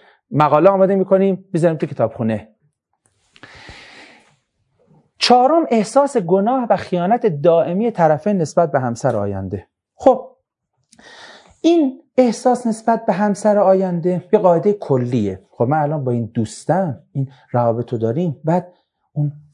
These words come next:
همسر آینده چی می‌شه؟ این برای کسی که یک چارچوبی داره. خب حالا در شرف ازدواج قرار گرفتیم، الان به کسی که اومده خواستگاریمون یا رفتیم خواستگاریش، بگیم قبلاً این روابط رو داشتیم یا نگیم؟ اگر بگیم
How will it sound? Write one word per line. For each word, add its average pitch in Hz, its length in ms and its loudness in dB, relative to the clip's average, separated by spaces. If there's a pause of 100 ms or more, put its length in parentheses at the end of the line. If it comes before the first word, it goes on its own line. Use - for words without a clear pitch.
(120)
همسر 123 400 0
آینده 123 320 -2
چی 107 260 -8
می‌شه؟ 110 280 -6 (120)
این 302 160 2
برای 285 180 2
کسی 269 340 -8
که - 100 -4
یک 226 120 -6
چارچوبی 120 560 -2
داره. - 320 -10 (260)
خب - 300 0 (340)
حالا 302 220 6
در 247 160 4
شرف 240 300 0
ازدواج 143 420 0
قرار 98 240 -4
گرفتیم، 92 480 -10 (380)
الان 233 240 0
به 208 80 -2
کسی 180 240 -6
که 165 80 -6
اومده 151 180 -2
خواستگاریمون 143 880 -2
یا 139 80 2
رفتیم 131 360 -4
خواستگاریش، 131 640 -2 (240)
بگیم 196 260 2
قبلاً 196 240 2
این 208 100 2
روابط 196 240 2
رو 190 60 -10
داشتیم 190 280 -6
یا 143 80 -2
نگیم؟ 104 360 -6 (840)
اگر 285 360 4
بگیم 185 960 0